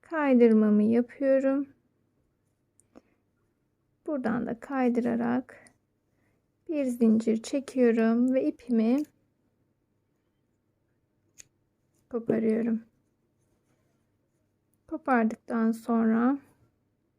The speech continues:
şu şekilde kaydırıyorum.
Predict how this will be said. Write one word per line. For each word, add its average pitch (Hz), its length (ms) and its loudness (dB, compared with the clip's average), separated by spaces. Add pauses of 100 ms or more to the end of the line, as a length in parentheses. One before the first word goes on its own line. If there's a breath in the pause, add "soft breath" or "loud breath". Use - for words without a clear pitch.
(3500)
şu - 100 -20
şekilde 226 720 -4
kaydırıyorum. 233 1040 0